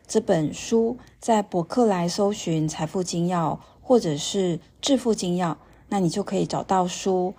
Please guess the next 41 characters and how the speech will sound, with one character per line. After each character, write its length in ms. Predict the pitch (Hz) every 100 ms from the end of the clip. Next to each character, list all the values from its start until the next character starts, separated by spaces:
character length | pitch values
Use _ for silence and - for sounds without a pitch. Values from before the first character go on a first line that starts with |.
| -
来 160 | 156 151
共 260 | 196 180
读。 380 | 165 165 151 156 - _ _ _ _ _ _ _ _ _ _ _ _ _ _ _ _ _ _ _ _
嗨， 560 | - 247 240 233 226 233
大 140 | 247
家 120 | 311
好， 360 | 311 233 214 220
我 280 | 220 185 151
是 380 | - 269 254
李 300 | 208 196 175
如 320 | 214 202 185 185
Sankita， 680 | 180 156 185 190 190 165 - - - - _ -
跟 200 | 202 208
大 200 | 202 190
家 260 | 196 190
来 340 | 180 165 160 165
分 220 | 233 262
享 320 | 254 180 - _ _ _ _ _
财 240 | - 185 175
富 180 | 247 214
精 280 | 226 214
要 300 | 220 208 185
跟 300 | 175 190 185
正 180 | 190 233
念 220 | 233 233
瑜 140 | 170 160
伽。 420 | - 180 180 190 - _ _ _ _
好， 360 | - 180 185 269 - - - -
那 220 | 262 247
透 220 | 240 302 269
过 340 | 311 285 247
这 200 | 240 226
个 100 | 226
podcast， 720 | - 233 233 254 - 196 175 165
你 120 | 156
会 240 | - 214
听 400 | 196 - 202 196
到 380 | 214 196 185 170
我 260 | 170 160 156
在 380 | - 190 175
念 340 | 170 202 202